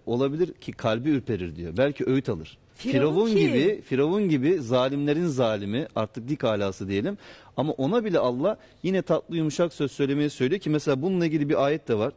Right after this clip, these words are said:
Speaker 1: Dikkat, e, Fussilet suresinde. Diyor ki,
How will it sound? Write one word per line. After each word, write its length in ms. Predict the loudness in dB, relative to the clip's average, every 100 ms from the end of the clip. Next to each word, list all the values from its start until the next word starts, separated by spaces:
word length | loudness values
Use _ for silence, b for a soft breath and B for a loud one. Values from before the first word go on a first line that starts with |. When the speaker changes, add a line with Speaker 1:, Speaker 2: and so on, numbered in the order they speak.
| -12
Speaker 1:
Dikkat, 340 | -4 -4 -2
e, 280 | -2 0 -2
Fussilet 420 | -4 -4 0 -2
suresinde. 560 | 0 -4 -4 -4 -2 -4 B B B
Diyor 140 | 0 0
ki, 220 | -2 -6